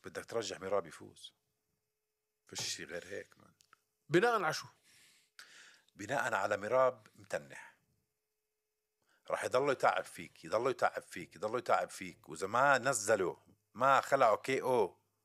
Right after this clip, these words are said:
Speaker 1: شون أومالي، راح يستولي على الفايت،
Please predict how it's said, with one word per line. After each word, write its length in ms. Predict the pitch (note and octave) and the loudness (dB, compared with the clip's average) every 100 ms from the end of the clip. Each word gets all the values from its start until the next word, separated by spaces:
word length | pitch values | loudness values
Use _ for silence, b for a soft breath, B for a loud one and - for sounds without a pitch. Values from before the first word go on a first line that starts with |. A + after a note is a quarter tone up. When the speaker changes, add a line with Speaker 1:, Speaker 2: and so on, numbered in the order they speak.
| _ | _
Speaker 1:
شون 220 | - C3 | 0 2
أومالي، 520 | B2 A#2+ B2 C3+ F#3+ F#3+ _ _ _ _ _ _ _ _ _ - | 4 4 4 4 0 -4 _ _ _ _ _ _ _ _ _ -4
راح 160 | F#2+ | -2
يستولي 340 | - - D#3+ D3 | 0 4 6 6
على 80 | G#2+ | 4
الفايت، 460 | D3 E3+ B2 _ | 4 2 0 _